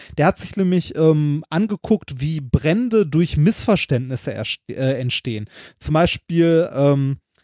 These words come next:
hat der, ähm, Arbeiter, deren Muttersprache Englisch war, ähm, <clears throat> Da, äh, hatte eine,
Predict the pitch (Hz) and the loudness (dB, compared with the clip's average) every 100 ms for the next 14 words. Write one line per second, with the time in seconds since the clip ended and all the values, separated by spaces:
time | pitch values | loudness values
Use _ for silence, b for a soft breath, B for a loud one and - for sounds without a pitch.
0 | _ 151 - 151 147 143 135 131 131 131 | _ -6 0 4 4 4 0 -2 -4 -2
1 | 127 127 - 147 170 220 - 226 220 214 | -2 -4 -4 0 2 0 0 2 2 0
2 | 135 156 147 147 151 190 - - 147 156 | -4 -2 0 2 0 0 -2 -2 -4 -4
3 | 135 165 233 220 - 208 277 - b b | -4 -2 0 -4 -2 -4 -4 -12 b b
4 | b 165 160 156 156 147 160 - _ _ | b 2 4 4 0 -2 -6 -12 _ _
5 | _ _ _ - 175 156 135 - _ _ | _ _ _ -6 -2 0 -2 -8 _ _
6 | _ _ 127 160 151 147 151 147 151 170 | _ _ -2 0 2 0 2 0 0 0
7 | 170 151 160 151 | 0 2 4 4